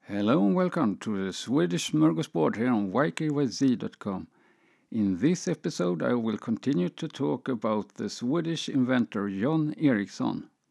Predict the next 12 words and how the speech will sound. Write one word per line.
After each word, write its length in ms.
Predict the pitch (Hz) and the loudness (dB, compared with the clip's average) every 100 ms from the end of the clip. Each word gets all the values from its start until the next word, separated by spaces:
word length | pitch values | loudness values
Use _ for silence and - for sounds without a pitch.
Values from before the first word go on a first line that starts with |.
| _ _ _ _ _ - | _ _ _ _ _ -2
John 220 | 139 160 | 2 4
Ericsson 580 | 165 139 127 170 185 185 | 4 2 0 -2 -2 0
is 240 | 160 - | -2 4
most 480 | 127 156 185 175 - | 6 6 4 0 2
known 460 | 123 143 135 104 101 | 6 6 6 2 -2
for 280 | - 117 | -4 -2
his 280 | 110 120 - | 0 -2 -4
ideas 580 | 120 117 104 127 131 - | -2 -2 0 0 0 -2
about 640 | 120 - 104 98 98 - - | -6 -2 0 0 -2 -8 -12
and 240 | 120 110 104 | -4 -2 -2
construction 680 | 110 - 117 104 - 117 104 | -6 -6 -6 -4 -4 -4 -2
of 300 | 104 98 | -2 -6